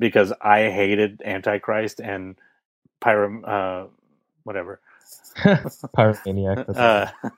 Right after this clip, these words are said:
Speaker 1: <laughs> and, and, and that's, that's because they're creators. And, and that's what you have to decide. Are you a creator or are you a marketer?
Speaker 2: Yeah.
Speaker 1: Because a marketer is nothing but,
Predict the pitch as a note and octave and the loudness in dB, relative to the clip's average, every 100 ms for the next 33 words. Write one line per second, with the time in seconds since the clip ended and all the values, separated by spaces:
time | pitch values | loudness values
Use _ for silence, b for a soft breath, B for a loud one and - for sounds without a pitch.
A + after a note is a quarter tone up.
0 | - - _ _ _ B B B B D3+ | -6 -6 _ _ _ B B B B -2
1 | D#3 D#3+ D#3 D3+ - C#3+ C3+ C3+ C#3+ - | 0 -2 -4 -4 -2 0 4 4 4 -8
2 | _ B2 A#2+ A#2+ - B2+ B2+ A2+ A2+ G#2+ | _ 4 4 2 -6 -6 -4 -4 -4 -6
3 | - A#2+ B2 G2+ F2 - - _ _ _ | -2 4 4 4 -2 -10 -20 _ _ _
4 | - C#3 D#3+ C#3+ C3+ C3+ - B2 B2+ A2+ | -2 0 0 -2 2 2 2 2 2 2
5 | G2+ - C3 G2 G#2+ A#2 A#2+ - A2+ G#2+ | -4 0 0 2 0 2 0 -2 0 2
6 | A2+ D3 C#3+ B2+ A2+ A2 G#2 G2 G2+ G#2 | 2 0 -2 0 2 0 -2 -4 0 0
7 | - - - _ _ _ _ _ _ G#2 | -2 -16 -18 _ _ _ _ _ _ -4
8 | G2+ F#2 - _ b b b b B2 C3+ | -2 -2 -12 _ b b b b 2 4
9 | B2 A#2+ A#2+ - A2+ G#2+ G2+ G2+ G#2 A#2 | 4 4 4 4 4 4 4 2 0 0
10 | G2+ G#2 G#2+ | -2 -2 -4